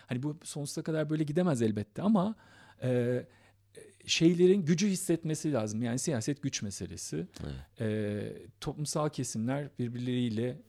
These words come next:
Speaker 1: kaynak paylaşımı konusunda, e, diş göstermesi lazım. E, e, henüz,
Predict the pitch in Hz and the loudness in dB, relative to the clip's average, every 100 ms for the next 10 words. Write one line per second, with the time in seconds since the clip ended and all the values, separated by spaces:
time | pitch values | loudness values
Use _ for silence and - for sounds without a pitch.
0 | - - 110 113 - 104 104 - 113 - | -12 -4 -2 -2 -4 -4 -2 -4 -6 -6
1 | 101 - 104 120 139 - - - _ 117 | -8 -6 -6 -4 -4 -8 -20 -20 _ -6
2 | 113 104 - - 135 160 - 123 - 104 | -4 -4 -8 -10 -4 -2 0 0 0 0
3 | 98 95 104 92 110 151 160 - - 120 | 0 -2 -2 -2 -2 -4 -8 -10 -8 -6
4 | 117 107 - 110 120 120 131 127 - 117 | -6 -10 -16 -12 -8 -8 -10 -14 -14 -2
5 | 175 160 156 - - | 2 2 0 -4 -10